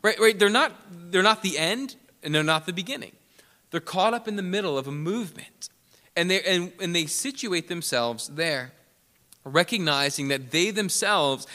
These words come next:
have a heritage, and they themselves are leaving a heritage for the church. And therefore, when we think about the church, we ought to al-, also then have in mind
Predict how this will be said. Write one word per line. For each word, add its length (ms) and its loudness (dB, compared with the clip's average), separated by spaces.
have 400 2
a 80 2
heritage, 760 -6
and 120 2
they 180 6
themselves 600 0
are 160 0
leaving 560 2
a 60 0
heritage 600 -8
for 420 -4
the 80 -12
church. 640 -12
And 140 2
therefore, 400 4
when 100 0
we 80 0
think 300 -4
about 400 -2
the 60 -10
church, 680 -6
we 120 -2
ought 240 0
to 120 -4
al-, 240 2
also 460 2
then 220 2
have 440 4
in 200 -4
mind 680 0